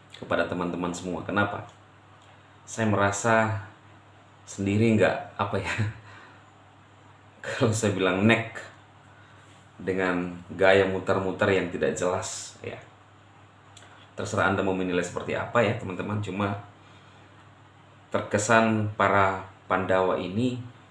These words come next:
eh, menghakimi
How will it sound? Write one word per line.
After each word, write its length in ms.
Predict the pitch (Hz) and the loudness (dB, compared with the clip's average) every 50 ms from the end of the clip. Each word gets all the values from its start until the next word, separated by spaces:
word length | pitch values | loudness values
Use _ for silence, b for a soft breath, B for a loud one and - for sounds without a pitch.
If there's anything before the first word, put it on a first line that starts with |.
| - - - - - - - - - - - - - - - - - - - - - - | -20 -20 -20 -20 -20 -20 -20 -20 -20 -20 -20 -20 -20 -20 -20 -20 -20 -20 -20 -20 -10 -8
eh, 320 | 95 98 101 95 95 95 | -4 -2 -2 -2 -2 -2
menghakimi 960 | 95 98 104 101 101 101 101 104 - 104 101 101 110 123 127 123 127 127 123 | 0 0 0 0 0 -2 -4 -2 -2 0 2 2 2 2 2 0 -4 -6 -10